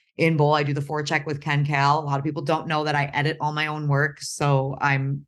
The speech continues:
editing everything that you see out on the websites, out on social media. Um, on an off day, if there's practice, a lot of times that's when we shoot our interviews. So they'll be done after practice. So if there's a word on Woodward or I do a one-on-one, whatever it might be, that happens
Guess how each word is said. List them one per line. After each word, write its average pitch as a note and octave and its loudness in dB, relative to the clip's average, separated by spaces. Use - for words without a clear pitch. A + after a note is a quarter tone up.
editing D3 0
everything C#3+ 0
that C#3 0
you C#3 -4
see C#3 -2
out D#3 6
on D3 2
the D3+ -6
websites, D3 0
out C#3+ 2
on C#3+ 0
social D#3 -6
media. C#3+ 2
Um, D3+ 4
on D3 2
an C#3+ 2
off F#3 4
day, C#3+ 2
if D3+ -8
there's C#3+ -4
practice, C#3+ 0
a D3+ -6
lot D3 4
of E3+ -2
times E3 0
that's D3 -2
when D3+ -6
we C#3+ -2
shoot D3 -4
our C#3 -2
interviews. C#3 -6
So D3+ -4
they'll D3 0
be D3 -2
done C#3+ 0
after C#3+ -2
practice. C#3 -2
So C#3 0
if C#3 -2
there's D3 0
a D3+ 0
word D3+ 0
on D#3 0
Woodward D3 0
or C#3+ 0
I C#3+ 0
do D#3+ 0
a D#3+ 0
one-on-one, D3 -2
whatever D3 -2
it D3 -4
might C#3+ -4
be, D3+ -4
that C#3+ 2
happens C#3+ 0